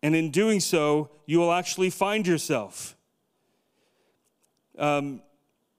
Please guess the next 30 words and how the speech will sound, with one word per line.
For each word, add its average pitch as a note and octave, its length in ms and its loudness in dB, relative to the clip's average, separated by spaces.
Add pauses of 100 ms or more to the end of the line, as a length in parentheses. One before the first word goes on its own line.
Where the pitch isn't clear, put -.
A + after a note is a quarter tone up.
(1500)
there's D#3 220 -4
many F#3 200 0
ways E3 240 0
we C#3+ 100 -8
could C3+ 100 -18
kind D3 140 -4
of C3 80 -6
illustrate C#3 440 -4
this, B2+ 220 -4
but B2 220 -8 (320)
I, C#3 100 -6
I C#3 180 -6
wanted D#3 240 -2
to D3 60 -2
say D#3+ 200 -2
that C#3+ 180 -2 (680)
we D3+ 140 -4
tend G#3+ 440 -2
to F#3+ 140 0
have E3+ 220 -2
this D#3+ 180 -4
idea C3+ 640 -2 (340)
that D3 140 -2
we C#3 100 0
would C#3 180 -2
die C#3 220 0
for C3+ 160 -8
Jesus A#2 400 -8
one A2 200 -10
day. F#2+ 240 -14